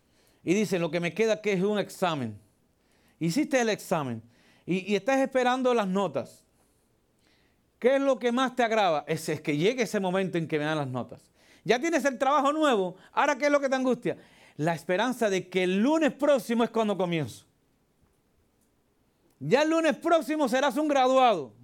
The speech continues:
para poner un ejemplo. Ya habrás terminado con la pesadilla de los estudios. Comenzarán otras nuevas pesadillas. Pero no te angustiarás, sino que verás con pesar cuán largo se hace el día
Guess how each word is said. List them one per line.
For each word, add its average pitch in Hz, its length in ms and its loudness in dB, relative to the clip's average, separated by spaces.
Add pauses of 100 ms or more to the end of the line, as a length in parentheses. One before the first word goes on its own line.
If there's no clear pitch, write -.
para 185 200 0
poner 226 200 -2
un 247 140 0
ejemplo. 196 420 -4 (1200)
Ya 208 220 2
habrás 302 220 2
terminado 277 520 0
con 240 140 -2
la 233 120 0
pesadilla 220 640 0
de 196 100 0
los 180 140 0
estudios. 175 640 -4 (400)
Comenzarán 180 540 0
otras 247 220 -2
nuevas 233 280 0
pesadillas. 190 800 -6 (2000)
Pero 160 220 0
no 233 120 -2
te 269 80 0
angustiarás, 226 960 -4 (360)
sino 180 320 -6
que 208 140 0
verás 190 280 0
con 208 240 -4
pesar 185 580 -4 (240)
cuán 190 300 0
largo 196 380 0
se 160 220 -2
hace 202 280 -2
el 180 120 -8
día 170 520 -2